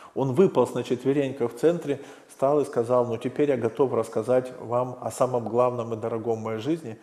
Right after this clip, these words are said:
о том, как произошла встреча, которая привела к тому, что я теперь выгляжу, как вы». И он рассказал им о своей встрече с Христом. Вот, э, эта, э, способность принимать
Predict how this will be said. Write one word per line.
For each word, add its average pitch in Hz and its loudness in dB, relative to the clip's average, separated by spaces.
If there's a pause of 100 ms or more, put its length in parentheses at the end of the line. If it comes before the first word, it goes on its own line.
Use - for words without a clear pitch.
(340)
о 131 -4
том, 151 4
как 135 2
произошла 117 2
встреча, 139 -4
которая 123 -2
привела 117 -2
к - -12
тому, 127 -6 (280)
что - -6
я 135 2
теперь - -6
выгляжу, 113 -6
как 117 -6
вы». 101 -10 (420)
И 107 -6
он 139 -2
рассказал 131 0
им 120 -6
о 107 -4
своей 117 -2
встрече 123 -4
с - -14
Христом. 127 -6 (580)
Вот, 135 -4
э, 127 0 (480)
эта, 139 6
э, 131 -2
способность 156 4
принимать 160 -2